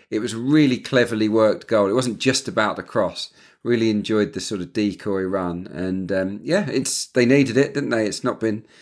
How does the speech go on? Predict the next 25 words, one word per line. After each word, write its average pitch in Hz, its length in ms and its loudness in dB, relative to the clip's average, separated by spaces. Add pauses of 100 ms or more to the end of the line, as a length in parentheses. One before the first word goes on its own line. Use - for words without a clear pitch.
(260)
not - 160 -12
been 113 100 0
a 104 60 0
great 113 360 0
run 98 280 -4
for, 92 420 -8
for - 160 -16
Swansea, 98 480 -8
but 90 340 -8 (680)
they're 170 240 4
okay. 85 460 -4
They're 131 180 4
okay. 104 260 0
They're 107 160 2
a 104 40 0
work 104 300 0
in 90 120 -4
progress, 92 460 -2
aren't 92 220 -6
they? 87 140 -6
It's, - 200 -8
I - 120 -6
think 135 300 2
for 120 100 -2
them 104 440 2